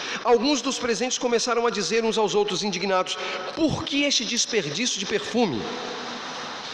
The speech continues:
Ele poderia ser vendido por trezentos denários e o dinheiro ser dado aos pobres.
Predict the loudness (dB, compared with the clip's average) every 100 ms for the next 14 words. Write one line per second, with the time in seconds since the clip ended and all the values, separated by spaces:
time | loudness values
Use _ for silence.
0 | -6 -2 0 2 2 2 2 4 4 4
1 | 2 2 0 0 -2 0 2 2 2 2
2 | 4 4 2 0 0 -2 0 -2 -2 -2
3 | -4 -4 -4 -4 -6 -6 -8 -12 -16 -18
4 | -18 -18 -20 -18 -20 -10 -4 -2 0 2
5 | 4 4 4 2 0 0 0 2 0 0
6 | -2 -2 -2 -2 -2 -2 -2 -4